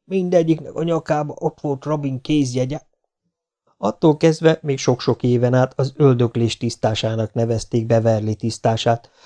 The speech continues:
ahol Robin úgy elbánt az idegen zsoldosokkal. És az idegen tetemek fölé hányt halom mellett elmenő jobbágyok és más emberek hosszú időn át mesélgettek egymásnak történeteket.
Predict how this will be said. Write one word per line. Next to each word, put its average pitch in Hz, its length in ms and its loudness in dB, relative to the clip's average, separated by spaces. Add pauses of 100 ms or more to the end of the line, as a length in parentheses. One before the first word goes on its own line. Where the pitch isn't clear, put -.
(220)
ahol 165 320 4
Robin 180 360 2
úgy 143 240 0
elbánt 113 400 2
az 110 120 2
idegen 113 360 0
zsoldosokkal. 101 840 -8 (540)
És - 160 -4
az 120 200 -2
idegen 143 400 6
tetemek 131 460 4
fölé 120 340 2
hányt 120 300 -2
halom 117 280 2
mellett 117 400 2
elmenő 117 400 0
jobbágyok 120 680 0
és 117 200 -10
más 113 300 -2
emberek 113 440 -2
hosszú 165 340 -2
időn 120 360 2
át 107 220 -4
mesélgettek 104 720 -6
egymásnak 98 640 -8
történeteket. - 880 -12